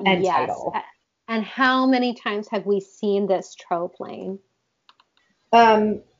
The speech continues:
Speaker 1: it is, I would say, roughly fifty percent of historical <laughs> romance novels. <laughs>
Speaker 2: Yeah, so this falls into that fifty percent. Um,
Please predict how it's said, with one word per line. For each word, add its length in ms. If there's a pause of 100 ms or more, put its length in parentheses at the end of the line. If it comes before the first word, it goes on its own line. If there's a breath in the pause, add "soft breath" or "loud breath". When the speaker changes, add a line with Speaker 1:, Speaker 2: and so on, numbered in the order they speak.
(540)
Speaker 1:
it 120
is, 220 (140)
I 160
would 200
say, 360
roughly 500
fifty 300
percent 440
of 80
historical 480
<laughs> 40
romance 460
novels. 480 (100)
<laughs> 840 (1900 loud breath)
Speaker 2:
Yeah, 200
so 260
this 240
falls 360
into 300
that 420
fifty 300
percent. 640 (840 loud breath)
Um, 600